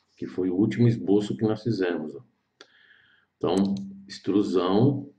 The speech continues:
Aqui, ó. A segunda opção é o corte extrudado. Corte extrudado passante, que seria tudo. Seleciono. Ele já vai,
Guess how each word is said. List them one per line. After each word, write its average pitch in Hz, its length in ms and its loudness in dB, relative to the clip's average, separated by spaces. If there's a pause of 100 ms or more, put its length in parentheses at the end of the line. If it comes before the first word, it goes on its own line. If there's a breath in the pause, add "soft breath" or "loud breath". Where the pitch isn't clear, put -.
(960)
Aqui, 101 360 2
ó. - 280 4 (680)
A - 60 -10
segunda 104 400 4
opção 92 560 0 (760)
é 82 60 -2
o 82 120 0
corte 90 420 2
extrudado. 87 1000 0 (480)
Corte 98 400 0
extrudado 104 1120 0
passante, 98 800 0
que - 80 -14
seria 98 380 -2
tudo. 98 440 0 (1080)
Seleciono. 92 1000 2 (1300 soft breath)
Ele 90 220 0
já 101 160 2
vai, 92 420 2